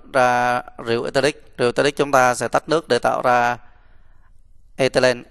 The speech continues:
Ethylene trùng hợp tạo thành polyethylene. Như vậy cái đoạn sau dễ rồi. Đây. Bây giờ chúng ta từ chất Z ra chất T phương trình sáu nè.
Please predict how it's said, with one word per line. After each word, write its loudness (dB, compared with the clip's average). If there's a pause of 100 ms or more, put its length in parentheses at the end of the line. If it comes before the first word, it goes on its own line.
Ethylene 0
trùng -2
hợp 0
tạo 2
thành -8
polyethylene. -2 (760)
Như -10
vậy 2
cái -2
đoạn 4
sau 0
dễ -4
rồi. 2 (3750)
Đây. -4 (4000)
Bây -2
giờ 2
chúng -6
ta 4
từ 0
chất -8
Z -2
ra 0
chất -10
T 2
phương -10
trình -8
sáu -2
nè. -6